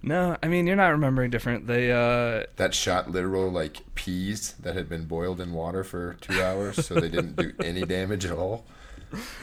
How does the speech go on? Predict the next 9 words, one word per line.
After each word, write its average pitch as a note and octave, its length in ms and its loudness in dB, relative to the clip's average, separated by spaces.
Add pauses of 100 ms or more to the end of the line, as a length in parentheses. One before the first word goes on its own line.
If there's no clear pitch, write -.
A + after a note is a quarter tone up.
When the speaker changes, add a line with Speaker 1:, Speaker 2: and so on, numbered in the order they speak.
(260)
Speaker 1:
Uh, A#2 380 6 (360)
yeah, B2 540 4
it's B2+ 240 -2
not A2+ 260 2
great. A2+ 480 -2
Uh, G#2 440 4 (320)
the A2 160 2
chain A#2+ 340 2
guns, A2 720 2